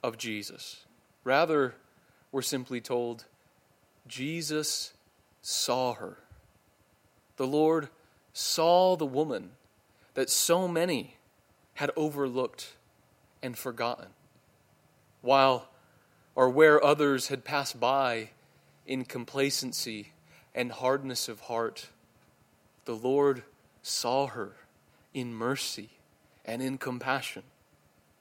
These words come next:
Now contrast Jesus' example,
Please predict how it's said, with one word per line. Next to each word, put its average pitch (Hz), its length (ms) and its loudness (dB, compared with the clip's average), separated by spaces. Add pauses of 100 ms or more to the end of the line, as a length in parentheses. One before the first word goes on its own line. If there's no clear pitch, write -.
(800)
Now 127 100 2
contrast 190 880 2 (960)
Jesus' 127 760 -4
example, 104 640 -10